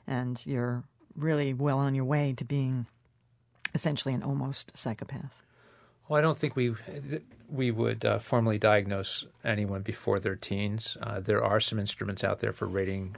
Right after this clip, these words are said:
Speaker 2: psychopathic traits in children and adolescents. They're in development. There's fair, a fair amount of good research with them. But again, we hold off on doing that because we don't want to, uh, condemn this person to that label, 'cause it's a pretty damning label.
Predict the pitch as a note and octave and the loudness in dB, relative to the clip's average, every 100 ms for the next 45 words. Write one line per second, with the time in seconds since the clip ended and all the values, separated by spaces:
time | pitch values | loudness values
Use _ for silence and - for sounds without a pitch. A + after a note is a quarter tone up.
0 | - - G#2+ F#2+ - F#2 - - - F#2 | -10 0 2 2 0 -2 -2 -6 -2 -2
1 | F#2 - G2 F#2+ - A2 G2+ F#2 G#2+ G2+ | -4 -6 -6 -2 0 0 0 -4 -2 0
2 | G2 F#2 F#2+ G#2+ - G#2 G2 - F#2+ F#2+ | 0 -2 0 0 0 -2 -2 -6 -6 -6
3 | F#2+ F#2+ - - - - - - A#2 A2 | -6 -8 -12 -20 -20 -20 -12 -2 0 2
4 | G#2+ G#2 G#2+ G#2 G2+ G#2+ G2+ - G2+ G2 | 4 4 2 -2 0 -2 -2 -2 0 2
5 | G2 - - A#2 G#2+ G2+ F#2+ G2+ G#2 G#2 | 0 -4 -2 4 4 2 -2 -2 -2 -4
6 | - G2+ F#2 - G#2+ G2+ G#2 F#2+ - - | 0 0 -2 -4 -4 -2 -2 -2 -8 -16
7 | - - A#2 A#2 A2+ G#2 A2+ - B2+ C3 | -20 -4 2 4 6 4 2 4 4 6
8 | C3 B2 - A2+ A2+ C3+ B2 G2+ G2 - | 8 8 6 2 4 4 2 0 -2 -4
9 | G#2 - A2+ G2+ G#2 - A2+ A2 G#2+ G#2 | -6 4 4 4 -4 2 2 2 0 -2
10 | G2+ - G2+ G2+ - - - - - - | -2 -2 -2 -2 -8 -14 -20 -20 -8 0
11 | G#2+ - B2 A2+ B2 B2 G#2+ - G2+ - | 0 2 2 6 6 6 2 2 2 2
12 | G2 A2 G#2 G#2 G#2 G#2+ G2 - A2+ A2 | -4 0 2 2 2 2 0 -2 -4 -2
13 | A2 - A2+ G#2 G#2 G2+ F2+ G2 G2 | -4 -2 -2 0 0 0 -2 -4 -4